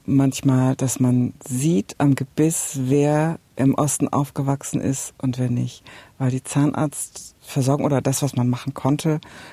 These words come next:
eine andere war. Und ich glaube, dass im Westen die Kariesprophylaxe noch stärker war als im Osten. Und, ähm, ich hatte natürlich auch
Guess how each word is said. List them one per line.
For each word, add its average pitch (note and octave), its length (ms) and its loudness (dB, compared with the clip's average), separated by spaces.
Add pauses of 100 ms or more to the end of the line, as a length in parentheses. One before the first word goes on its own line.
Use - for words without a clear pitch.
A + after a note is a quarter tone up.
(100)
eine - 120 0
andere C3+ 360 2
war. A2+ 200 0
Und A#2+ 120 0
ich A#2+ 120 -8
glaube, D3 260 2
dass C#3 180 0
im C#3 120 2
Westen C#3 280 2
die C3+ 60 2
Kariesprophylaxe D3 1080 -2 (340)
noch - 120 2
stärker F3+ 600 0
war D#3 480 -2
als - 280 -4
im B2+ 120 0
Osten. - 420 -4 (680)
Und, D#3 540 4
ähm, C3 720 4 (1600)
ich D3+ 140 0
hatte C3 160 -2
natürlich G#2+ 340 -2
auch - 100 -10